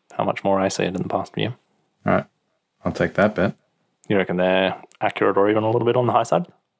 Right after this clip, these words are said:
Speaker 2: What's that? So
Speaker 1: Eight years.
Speaker 2: just under doubling, if I take the rule of seventy-two, right?
Speaker 1: Yeah, that's what I'm not, uh, yeah, it's a ninety-five percent increase by twenty thirty.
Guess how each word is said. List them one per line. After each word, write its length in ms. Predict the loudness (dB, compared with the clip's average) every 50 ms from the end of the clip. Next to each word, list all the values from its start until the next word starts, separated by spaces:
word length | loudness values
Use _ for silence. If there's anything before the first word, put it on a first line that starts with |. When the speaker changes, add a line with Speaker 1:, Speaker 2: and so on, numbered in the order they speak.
| _ _ _ _ _ _ _ _ _
Speaker 2:
What's 200 | 0 0 0 0
that? 320 | 2 2 2 2 2 -2 -8 -16 -18 _ _ _ _ _ -20 -18
So 760 | -14 -4 0 2 2 4 4 2 2 2 2 0 0 -2 -2 -6 -8 _ _ _ _ _ _ _ _ _ -2
Speaker 1:
Eight 160 | -2 -2 -2 -2 -2
years. 320 | -2 -2 -4 -6 -12 -18 -20 _ _ _ _ _ _ _ _ _
Speaker 2:
just 320 | -2 -2 -2 -2 0 0
under 240 | 0 0 0 0 -2
doubling, 480 | -2 0 -2 -2 0 0 -2 -2 -2 -6 -10 _ _ _ _ _ _ _ _
if 60 | _ -10
I 40 |
take 220 | -6 -4 -4 -4 -2
the 100 | -2 -2
rule 240 | 0 0 0 0 0
of 100 | -2 -2
seventy-two, 580 | -2 -2 0 0 -2 -4 -4 -2 -2 -2 0 0
right? 220 | 0 -2 -2 -4 -6 _ _ _ _ _ _ _ _ _ _ _ -2
Speaker 1:
Yeah, 180 | -2 0 0
that's 160 | 0 -2 -4 -2
what 100 | -2 -2
I'm 180 | -2 -2 -4 -6
not, 280 | -4 -2 -2 -2 -2 -4 -14 _ -4
uh, 140 | -4 -4 -2 0
yeah, 180 | 0 0 0 0
it's 220 | -2 -6 -6 -6
a 60 | -6 -8 -4
ninety-five 540 | 0 2 2 2 2 0 0 0 -2 -2 0
percent 240 | -4 -8 -8 -6 -6
increase 260 | -4 -2 -2 -2 -2
by 100 | -6 -6
twenty 220 | -4 -4 -4 -4
thirty. 240 | -4 -4 -4 -6